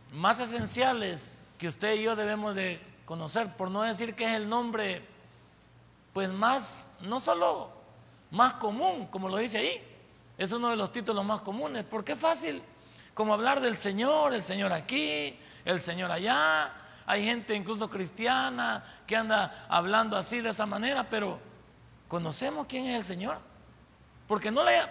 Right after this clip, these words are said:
porque la Biblia dice una cosa, fíjese, que me impacta: "No me digas Señor si no haces mi voluntad". Esa es una cosa que debemos de hacer. Hoy este día tuve una,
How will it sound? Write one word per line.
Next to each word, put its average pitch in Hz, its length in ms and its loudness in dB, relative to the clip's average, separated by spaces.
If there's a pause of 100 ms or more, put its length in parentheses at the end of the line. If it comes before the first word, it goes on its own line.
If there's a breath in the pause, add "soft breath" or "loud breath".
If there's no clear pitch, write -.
porque 214 240 -4
la 208 100 4
Biblia 320 240 4
dice 311 220 0
una 269 180 -2
cosa, 277 300 4
fíjese, 226 280 0
que 208 120 -4
me 202 60 -4
impacta: 208 440 0 (800 loud breath)
"No 196 200 0
me 294 200 2
digas 302 320 2
Señor 240 400 0 (1200)
si 160 220 -6
no 180 200 0
haces 190 240 -2
mi 160 100 -4
voluntad". 143 480 -8 (840)
Esa 175 220 2
es 254 60 6
una 254 180 2
cosa 233 240 2
que 196 60 0
debemos 196 200 0
de 180 80 -4
hacer. 220 260 -4 (800)
Hoy 185 140 2
este 208 220 0
día 214 200 -2
tuve 214 180 0
una, 170 340 -4